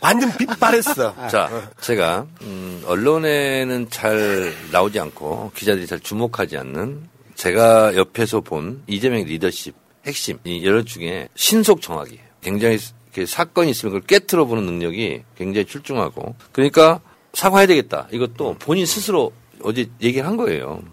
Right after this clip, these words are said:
Speaker 2: 이제 동의를 했고. 그런데, 어, 저는 몇 번 얘기했습니다만 정치를 하면서 방향은 맞지만 속도가 안 맞으면 굉장히 답답하고 또 이게 잘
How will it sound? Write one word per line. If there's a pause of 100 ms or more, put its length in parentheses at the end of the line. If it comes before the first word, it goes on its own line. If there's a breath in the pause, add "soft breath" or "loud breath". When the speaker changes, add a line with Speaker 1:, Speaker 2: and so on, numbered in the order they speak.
(160)
Speaker 2:
이제
동의를
했고.
그런데,
어,
저는
몇
번
얘기했습니다만 (300)
정치를
하면서 (160)
방향은
맞지만
속도가 (240)
안
맞으면
굉장히
답답하고 (280 loud breath)
또
이게
잘